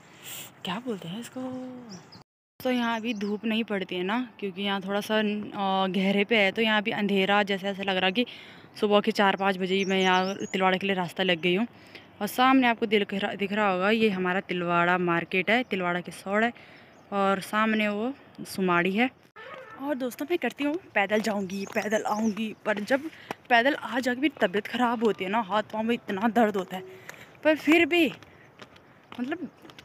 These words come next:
मैंने ऐसे होता है ना, लोग जिद ऐसी चीज़ों की करते हैं कि मतलब जिनसे उनको फ़ायदा होता है, और मैं अपनी जिद ऐसे करती हूँ जिससे मुझे नुकसान ही होता है। मतलब ऐसा भी कोई इंसान होता है क्या?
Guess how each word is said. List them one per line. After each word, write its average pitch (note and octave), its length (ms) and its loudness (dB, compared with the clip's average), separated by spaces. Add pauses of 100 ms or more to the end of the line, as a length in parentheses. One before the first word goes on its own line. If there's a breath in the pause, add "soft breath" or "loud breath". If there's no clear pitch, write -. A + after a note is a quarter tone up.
(120)
मैंने A#3 280 2
ऐसे B3+ 300 -2
होता G#3 100 -6
है A#3+ 60 -2
ना, D#4+ 60 4
लोग D#4 220 2
जिद G#3 240 2
ऐसी A3 280 -2
चीज़ों G3 280 -4
की A#3 140 -2
करते F#3+ 320 0
हैं G#3+ 200 2
कि E4 80 -2
मतलब D#4+ 260 0
जिनसे C#4+ 260 4
उनको D4+ 260 2
फ़ायदा G#3 360 0
होता G3 240 0
है, E3 60 -10 (680 loud breath)
और G3+ 60 0
मैं A#3 200 4
अपनी C4 320 4
जिद B3 200 2
ऐसे B3+ 220 2
करती B3 260 2
हूँ C4 60 4
जिससे C4+ 200 0
मुझे B3 220 4
नुकसान A3 400 0
ही B3 80 6
होता F#3 280 2
है। F3 140 -4 (640 loud breath)
मतलब B3+ 220 -4 (180)
ऐसा B3 240 0
भी D4 120 0
कोई C4 180 -2
इंसान A#3+ 320 0
होता G#3 200 -6
है F3+ 80 -8
क्या? C4 140 -6